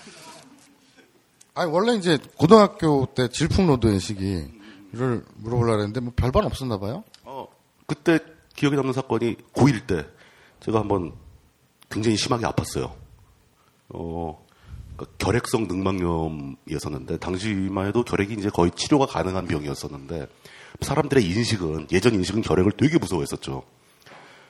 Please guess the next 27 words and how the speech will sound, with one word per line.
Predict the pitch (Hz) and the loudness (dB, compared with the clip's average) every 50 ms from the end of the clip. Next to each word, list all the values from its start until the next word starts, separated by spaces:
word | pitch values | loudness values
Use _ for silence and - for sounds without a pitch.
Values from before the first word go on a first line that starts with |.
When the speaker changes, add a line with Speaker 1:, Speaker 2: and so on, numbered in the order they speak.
| _ _ | _ _
Speaker 2:
근데 | - - - | -8 -2 2
고일 | 139 156 156 143 147 - - | 2 4 4 2 -2 -2 6
때 | - 147 143 143 127 104 - - - - _ _ _ _ _ | 8 8 8 8 6 2 -6 -14 -20 -20 _ _ _ _ _
여름방학 | 104 127 151 151 - 147 135 131 - | 2 2 2 2 4 2 2 2 2
끝나고 | 135 131 139 127 113 107 107 95 87 82 - - | -2 -2 -2 -2 -2 0 -2 -2 -4 -4 -6 -4
결핵이 | - 104 101 95 | -2 -2 -2 0
발병을 | 87 85 82 - 82 85 80 | 0 -2 -2 0 -2 -2 -2
했는데 | 78 85 78 73 78 85 69 - _ _ _ _ _ _ _ _ _ _ _ _ _ _ _ _ _ _ - _ - _ _ _ _ _ _ _ _ | -4 -6 -10 -10 -12 -12 -14 -14 _ _ _ _ _ _ _ _ _ _ _ _ _ _ _ _ _ _ -20 _ -20 _ _ _ _ _ _ _ _
이제 | 117 113 - - - - | -8 -8 -6 -8 -10 -6
단순히 | - - 120 135 - 151 151 - | -2 -2 0 0 2 0 0 2
결핵은 | - 104 104 117 123 123 123 117 127 127 | 2 4 4 6 6 4 4 4 2 0
뭐 | 120 98 | -2 -2
그렇게 | - 110 - - | -4 -6 -6 -4
급한 | - 110 - - - 139 127 120 110 104 95 | -4 -4 -2 0 0 0 2 0 -2 -2 -4
증상은 | - - 107 95 98 101 95 | -2 -2 0 0 0 0 -2
나타나지 | 87 - 92 87 90 | -2 -2 -2 -2 -2
않습니다. | 87 71 - - 69 67 64 | -2 -4 -4 -8 -10 -8 -10
근데 | 65 - - | -10 -10 -4
결핵이 | - - 190 110 104 90 107 123 127 - - - - - - - - _ | 4 4 6 6 6 2 0 -2 -2 -4 -8 -20 -20 -20 -20 -20 -20 _
늑막염을 | 95 123 139 143 143 139 127 120 113 107 92 | -2 -2 4 4 4 4 4 2 2 2 -2
유발해가지고 | 90 87 85 80 82 73 73 65 67 69 92 101 80 62 58 - - - - 90 | 0 -2 -2 -2 -2 -4 -4 -8 -8 -6 -4 -4 -4 -4 -6 -12 -16 -8 -4 -2
염증이 | 87 76 - - 107 101 | -2 -2 -2 -4 -4 -4
생기면서 | 92 90 90 92 85 80 92 | -6 -6 -6 -6 -6 -6 -6
폐에 | - - - 160 147 131 | -4 -2 0 0 0 0
물이 | 87 80 98 101 - | 0 -2 -8 -8 -6
차는 | - - 104 98 87 - - 65 65 | -6 -6 -6 -6 -6 -8 -12 -14 -14
거였죠. | - 67 65 - - - 92 71 57 | -12 -12 -12 -10 -6 -6 -6 -6 -6